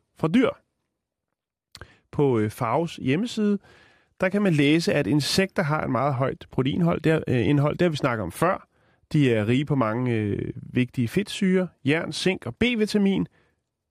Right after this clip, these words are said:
Derudover er det også koldblodet, er, er de koldblodet, øh, hvilket gør, at de er meget bedre til at omsætte deres føde,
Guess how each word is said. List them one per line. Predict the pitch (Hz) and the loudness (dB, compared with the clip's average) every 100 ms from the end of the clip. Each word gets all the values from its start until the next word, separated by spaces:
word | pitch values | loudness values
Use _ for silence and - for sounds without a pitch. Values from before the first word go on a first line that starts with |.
| - | 2
Derudover | 233 180 165 127 110 139 - | 4 4 4 2 0 -2 -2
er | 120 | -2
det | 123 | 0
også | 107 123 147 - _ _ _ | 0 0 -4 -6 _ _ _
koldblodet, | - 165 190 175 139 87 101 104 _ _ _ _ _ _ _ _ - | -2 0 2 0 2 2 0 -2 _ _ _ _ _ _ _ _ -6
er, | 123 | -2
er | 113 113 | -2 -2
de | 117 | -4
koldblodet, | 151 170 170 101 101 - _ _ _ _ - | -4 -2 0 0 -2 -6 _ _ _ _ -6
øh, | - 120 113 110 - - - | -2 0 0 -2 -4 -6 -12
hvilket | - - 135 151 156 | -14 -2 -2 0 0
gør, | 135 | -2
at | 135 | 0
de | 135 | 0
er | |
meget | 117 131 | 0 0
bedre | 127 127 | 0 -2
til | - 135 | -2 -4
at | - | -2
omsætte | 113 127 139 123 | -4 -2 -2 -2
deres | 120 110 | -2 -4
føde, | - 107 98 120 | -2 0 2 2